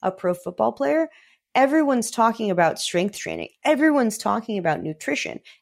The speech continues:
Everyone's on creatine, right? Everyone's hydrating throughout practice because there, it's, your, your, your peers are doing it, but the people you look up to are doing it too, right? Like, Juju Schuster is talking about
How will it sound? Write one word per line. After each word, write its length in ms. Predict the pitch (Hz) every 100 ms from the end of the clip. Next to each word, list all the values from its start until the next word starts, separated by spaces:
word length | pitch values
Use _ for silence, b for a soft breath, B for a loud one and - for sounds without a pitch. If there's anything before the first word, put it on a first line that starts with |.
| -
Everyone's 360 | 269 302 262
on 140 | 214 190
creatine, 460 | 247 185 143 98
right? 220 | 151 170 -
Everyone's 480 | - 294 311 269 214
hydrating 720 | - - 214 208 180 170 165
throughout 280 | - 180 -
practice 420 | - 339 - 185
because 280 | - 190 180 b b b b b -
there, 140 | 220 226
it's, 240 | 214 - _ -
your, 240 | 214 226
your, 240 | 202 202 -
your 140 | 190 196
peers 500 | - - 339 392 359
are 100 | 208
doing 360 | 156 160 151
it, 200 | 151 - -
but 140 | - -
the 80 |
people 340 | 214 262 277 294
you 200 | 233 170
look 340 | 156 202 254
up 220 | - - -
to 200 | - -
are 120 | -
doing 380 | - 147 143 143
it 180 | -
too, 160 | - 254
right? 240 | 160 180
Like, 160 | - 151 _ _ _ _ _ _ _ B B -
Juju 680 | 208 220 190 185 175 170 - - 117
Schuster 540 | - 277 - 190 175
is 160 | 170 -
talking 420 | 196 190 196 196
about 560 | 190 185 180 - -